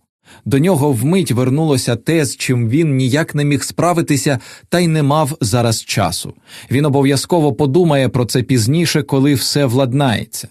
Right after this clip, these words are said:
Чоловік глибоко вдихнув, постарався розслабити м'язи обличчя, щоб надати йому як найбайдужішого виразу, і переступив поріг. Звичні прохолода та тьмяні стіни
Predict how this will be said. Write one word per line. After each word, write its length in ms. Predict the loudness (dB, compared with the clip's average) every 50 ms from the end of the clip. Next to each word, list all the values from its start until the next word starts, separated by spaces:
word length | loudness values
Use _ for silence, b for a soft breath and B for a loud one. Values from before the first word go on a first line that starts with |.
| _ _ _ _ -4 0
Чоловік 360 | 2 2 4 4 2 2 2 2
глибоко 500 | 2 2 2 2 2 2 0 0 0 0
вдихнув, 680 | 2 2 0 0 0 0 0 2 2 2 0 -2 -4 -10 -8 -4
постарався 560 | -2 -2 -2 0 0 2 2 2 2 0 0
розслабити 540 | 0 0 0 0 0 0 2 0 0 0 0
м'язи 380 | 2 2 2 2 2 2 2 2
обличчя, 520 | 2 2 2 2 2 2 2 0 0 0
щоб 280 | 0 0 0 0 2 2
надати 420 | 2 2 2 2 2 2 2 2
йому 300 | 2 2 2 2 0 -2 B B B B B
як 340 | 0 0 0 0 -2 -4 -4
найбайдужішого 1160 | -2 0 2 2 2 2 2 2 2 2 2 2 2 2 2 2 0 0 0 0 0 0 2 2
виразу, 500 | 2 2 2 2 2 2 2 0 0 B B B B B
і 120 | -2 -2
переступив 680 | 0 0 0 0 0 0 0 -2 0 2 2 0 0 -2
поріг. 540 | -2 0 0 2 0 -2 -4 -8 -20 _ _ _ _ _ _ B B B B B
Звичні 540 | -2 0 2 2 0 0 0 0 0 0 -2
прохолода 720 | -2 -2 -2 0 0 0 0 2 2 2 2 2 2 0
та 220 | 0 0 0 0 -2
тьмяні 440 | -2 -2 -2 0 0 0 0 -2
стіни 580 | -2 -4 -4 -2 0 2 2 2 2 2 0